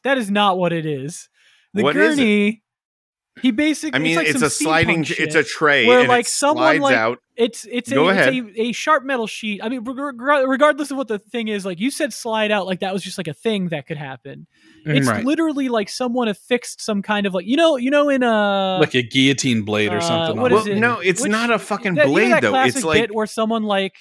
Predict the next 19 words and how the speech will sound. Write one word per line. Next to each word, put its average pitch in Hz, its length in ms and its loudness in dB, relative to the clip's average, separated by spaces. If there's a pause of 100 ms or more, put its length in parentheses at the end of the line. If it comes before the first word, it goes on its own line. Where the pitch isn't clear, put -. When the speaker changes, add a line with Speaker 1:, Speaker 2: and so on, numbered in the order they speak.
Speaker 1:
clicks - 280 -4
their 196 120 -4
shoes 202 300 -4
together 170 300 0
and, 160 60 -2
like, 156 140 -4
a 175 60 -2
little, 185 260 2
like, 165 200 -2 (220)
switchblade 196 680 -2
pops 190 300 -2
out 185 160 2
of 185 40 0
the 175 80 -4
front 185 240 -2
of 170 80 -2
the 156 40 -4
shoe? 190 300 2
Speaker 3:
Mm-hmm. 170 320 2